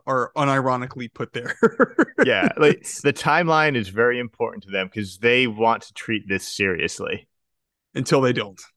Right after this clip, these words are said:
Speaker 2: And then they wanna cast Chuck Norris in it and give him a motorcycle with rockets. <laughs>
Speaker 1: Hey, that's, that's where the movie really s-,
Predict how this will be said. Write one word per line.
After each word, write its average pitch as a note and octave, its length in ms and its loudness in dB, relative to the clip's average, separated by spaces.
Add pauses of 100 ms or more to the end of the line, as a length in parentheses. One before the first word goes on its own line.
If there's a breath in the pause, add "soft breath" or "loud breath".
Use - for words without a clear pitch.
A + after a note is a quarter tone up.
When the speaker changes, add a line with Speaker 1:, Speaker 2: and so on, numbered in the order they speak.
(220)
Speaker 2:
And C3 220 0
then B2+ 140 4
they A#2+ 120 4
wanna A2 240 0
cast - 320 -4
Chuck G#2 240 -6
Norris F#2 320 -4
in F2+ 100 -2
it G2 80 -4
and G2 100 -4
give F#2+ 140 -4
him G2 80 -6
a F#2 60 -4
motorcycle F#2 560 -4
with E2+ 120 -6
rockets. - 440 -12 (120)
<laughs> - 760 -18
Speaker 1:
Hey, F3 160 2
that's, F3 380 0
that's G#3 220 2
where F3 60 4
the D3 60 4
movie B2+ 220 2
really A#2 360 -2 (360)
s-, - 160 -12